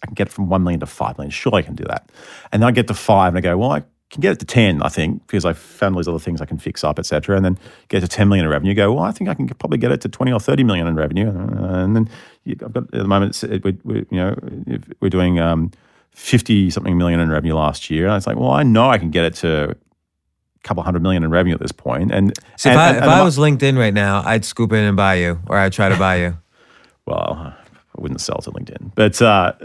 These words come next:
Speaker 1: I wouldn't sell this business. I, I, I, we actually did have a formal takeover offer, um, uh, some years ago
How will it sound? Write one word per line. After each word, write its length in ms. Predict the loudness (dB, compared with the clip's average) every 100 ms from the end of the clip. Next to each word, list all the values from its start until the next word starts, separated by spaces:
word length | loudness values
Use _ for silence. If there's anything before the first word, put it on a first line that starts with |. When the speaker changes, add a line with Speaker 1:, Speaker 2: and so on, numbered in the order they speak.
| -6 -2
Speaker 1:
I 140 | 0
wouldn't 220 | 0 -2
sell 180 | -6 -8
this 140 | -8 -10
business. 260 | -10 -4
I, 120 | 0 2
I, 240 | 4 2
I, 220 | 2 2 2 _ _ _ _ _ _ _ _ _
we 160 | 4 6
actually 260 | 6 2 0
did 140 | 2
have 140 | 2
a 60 | 0
formal 320 | 0 0 0
takeover 440 | -2 0 0 2 0
offer, 460 | 0 -4 -4 -2
um, 540 | -2 -2 -4 -6 -8 -12
uh, 260 | -8 -6 -6
some 220 | -6 -4
years 180 | -2 -4
ago 500 | -4 -2 0 0 -4